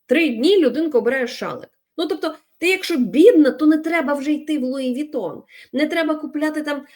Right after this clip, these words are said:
малесенький гаманець, малесеньку заколочку. Піди щось купи собі за своїм статком. Але ж з тим, що вона так довго-довго все це обирає,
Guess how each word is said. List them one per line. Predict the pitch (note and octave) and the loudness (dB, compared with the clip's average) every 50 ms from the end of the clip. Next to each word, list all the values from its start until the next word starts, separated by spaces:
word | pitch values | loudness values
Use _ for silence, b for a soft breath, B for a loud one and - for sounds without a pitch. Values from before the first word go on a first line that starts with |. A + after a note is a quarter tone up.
| B _ | B _
малесенький | C4+ C#4+ D4+ D4+ D4 D4 D4+ D4+ D#4 D4 - D4 D4 | -2 0 2 2 2 0 -2 -4 -6 -6 -4 -4 -4
гаманець, | C#4+ D4 D4+ D4 D4+ D4 C4+ A#3 G3+ G#3 G#3 F3 - - - - | -4 -4 -4 -2 -2 -2 -2 -2 -2 -2 -4 -4 -6 -8 -6 -4
малесеньку | B3 C#4 C#4+ D4+ D#4 D4+ D4+ D4 | -4 -2 -2 -2 -2 -2 -2 -2
заколочку. | D4 D#4 D4+ D4+ - - C#4+ C4+ A#3+ G#3+ F#3 E3 D#3+ - - - - - _ _ _ _ _ _ _ | -2 -4 -4 -4 -6 0 2 4 4 4 2 -2 -6 -8 -12 -14 -16 -16 _ _ _ _ _ _ _
Піди | A#3 B3+ B3 C#4+ F#4+ G#4 F#4 | -2 0 0 0 0 0 0
щось | E4 D#4 - | -2 -4 -6
купи | - - B3+ B3 C#4 F4+ G#4 | -6 -8 -8 -4 -2 -4 -4
собі | G4+ - B3+ C4+ E4 D#4 | -4 -4 -4 -4 -4 -4
за | C4+ B3+ | -4 -6
своїм | B3+ - D4+ E4 D#4+ D#4 | -6 -6 -4 -4 -4 -4
статком. | D4+ - - C4 G3 D#3 - - - - - - _ _ _ | -6 -6 -6 -6 -6 -6 -8 -12 -16 -18 -18 -20 _ _ _
Але | - D#4 F4+ F4 | -4 -4 -2 -4
ж | D#4 D#4+ | -4 -8
з | - - | -12 -10
тим, | _ A4 G#4 G4 | _ -6 -6 -6
що | - F4 | -6 -8
вона | E4 E4 D#4+ | -8 -8 -8
так | D#4 - - F#3+ F3 | -10 -12 -14 -12 -8
довго-довго | - A3+ C4 D4+ D#4 C#4 D4+ - - D4 B3+ A3+ A#3 C#4 D4+ D4 B3 B3+ B3+ | -4 -4 -2 -2 -4 -6 -6 -8 -8 -8 -4 -2 -2 0 0 -2 -2 -4 -8
все | - - - C#4+ | -8 -8 -8 -6
це | C#4+ C4+ | -2 0
обирає, | B3+ A#3+ A#3 C4 D4 F4+ A4 G4+ E4+ D#4 | 0 0 2 2 2 2 0 0 -2 -4